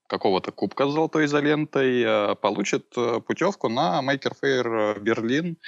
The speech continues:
где увидит то же самое, только <laughs> в десять раз больше и клёвое. Ну и, в общем, прославится ещё и в Европе. Так что время ещё есть. В принципе, вполне возможно, что именно вы поедете в Берлин.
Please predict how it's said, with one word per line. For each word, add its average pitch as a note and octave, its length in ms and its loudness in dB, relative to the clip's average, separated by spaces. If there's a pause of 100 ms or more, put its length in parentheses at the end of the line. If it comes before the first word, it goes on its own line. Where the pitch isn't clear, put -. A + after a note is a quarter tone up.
(340)
где B2 640 2 (300)
увидит G#2+ 540 -4 (240)
то B2+ 100 2
же A#2+ 100 2
самое, B2 640 0
только A2 800 -2
<laughs> - 480 -4
в A#2+ 140 -4
десять B2+ 320 0
раз A2+ 360 0 (160)
больше A2+ 460 0
и G2+ 40 -2
клёвое. G#2 760 0
Ну G2 200 -8
и, G#2+ 60 -4
в G2 80 -4
общем, F2+ 400 -6 (540)
прославится G2+ 600 0
ещё F#2+ 280 -2
и F#2 260 0
в E2+ 100 -20
Европе. F2+ 580 -2
Так - 260 -2
что F2+ 720 0
время G#2+ 340 0
ещё G2+ 260 -2
есть. D#3+ 680 -2 (220)
В - 40 -20
принципе, G#2+ 600 0 (460)
вполне C3+ 520 0
возможно, A2+ 420 0
что G#2+ 180 -4
именно F#2 240 -2
вы G2+ 140 -4
поедете F#2+ 640 -4
в F#2+ 80 -10
Берлин. G#2 520 -2